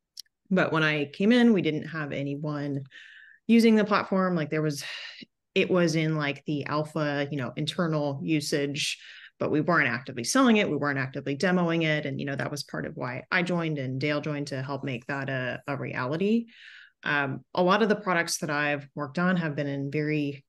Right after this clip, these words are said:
competitive environments, um, or they've been going through some sort of business transition. Uh, I think what drew me in and, like, what I really liked about,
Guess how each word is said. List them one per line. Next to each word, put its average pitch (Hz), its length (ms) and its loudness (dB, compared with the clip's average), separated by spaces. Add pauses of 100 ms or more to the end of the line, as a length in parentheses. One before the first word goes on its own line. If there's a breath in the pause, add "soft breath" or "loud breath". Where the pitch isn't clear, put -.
competitive 240 600 0
environments, 254 760 0 (100)
um, 143 220 -4
or 147 140 -2
they've 151 160 0
been 156 120 -2
going 143 260 -4
through 139 120 -8
some 135 220 -4
sort 135 180 -6
of 135 80 -6
business 190 300 2
transition. 165 800 -2 (640 loud breath)
Uh, 139 300 0 (260)
I 185 100 2
think 196 260 2
what 160 340 2 (400 loud breath)
drew 170 260 2
me 156 360 -2
in 208 320 2
and, 160 140 0
like, 139 180 -8
what 143 200 -6
I 135 100 -4
really 156 240 -2
liked 156 260 -4
about, 151 400 -4